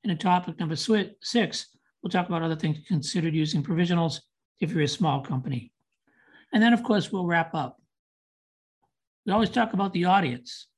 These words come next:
So if you're one of the audience participants who, when you're thinking about provisionals, you really don't understand what they are,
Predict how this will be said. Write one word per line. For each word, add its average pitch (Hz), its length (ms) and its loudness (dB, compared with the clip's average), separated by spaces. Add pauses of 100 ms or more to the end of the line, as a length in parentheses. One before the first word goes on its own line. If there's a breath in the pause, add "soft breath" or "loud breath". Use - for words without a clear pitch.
(180)
So 160 520 -2
if 175 140 -2
you're 190 100 6
one 208 160 6
of 196 60 4
the 185 80 4
audience 185 360 4 (160)
participants 180 680 -2 (480 soft breath)
who, 180 460 2 (260)
when 180 160 4
you're 170 100 2
thinking 190 220 0
about 175 460 2
provisionals, 180 480 0
you 165 80 -2
really 185 120 0
don't 170 140 -2
understand 165 380 -4
what 160 80 -8
they 160 160 -2
are, 208 320 0